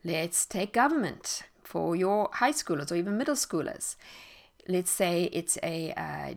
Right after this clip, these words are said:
general election, a federal election, um,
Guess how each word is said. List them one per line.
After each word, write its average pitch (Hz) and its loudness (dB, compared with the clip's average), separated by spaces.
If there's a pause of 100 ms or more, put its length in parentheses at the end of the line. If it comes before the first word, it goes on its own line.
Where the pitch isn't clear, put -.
(160)
general 170 0
election, 220 0
a 170 0
federal 160 -6
election, 214 -4 (100)
um, 165 -4